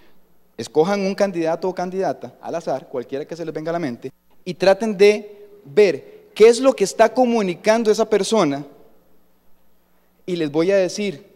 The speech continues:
algo así como casi que bíblico: "Dime qué comunicas y te diré qué quieres",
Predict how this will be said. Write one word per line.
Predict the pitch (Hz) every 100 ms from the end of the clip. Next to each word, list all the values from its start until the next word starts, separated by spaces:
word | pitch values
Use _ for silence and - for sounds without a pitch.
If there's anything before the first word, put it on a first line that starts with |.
| _
algo | - 160
así | 185 185
como | 196 156
casi | - 170 -
que | 160
bíblico: | 196 180 135 - 104 _ _ -
"Dime | 151 214 247
qué | 240 233
comunicas | 226 202 190 190 202 202
y |
te | 165
diré | 143 139
qué | 180
quieres", | 165 147 - - -